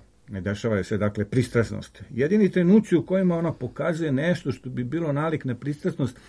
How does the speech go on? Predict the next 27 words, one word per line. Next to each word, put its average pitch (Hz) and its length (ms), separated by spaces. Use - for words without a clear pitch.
jesu 180 340
oni 208 160
u 147 80
kojima 185 300
se 147 120
suprotstavlja 131 840
onima 135 360
koji 123 220
su 120 180
Crnjanskom 131 580
na 123 140
ovaj 135 160
ili 120 100
na 120 120
onaj 123 160
način 120 360
nanosili 117 460
nepravdu 113 500
i 101 80
jad. 98 260
Primer 104 320
Marka 101 360
Ristića, 107 520
recimo, 107 400
u 104 40
ovoj 104 200
knjizi, 107 480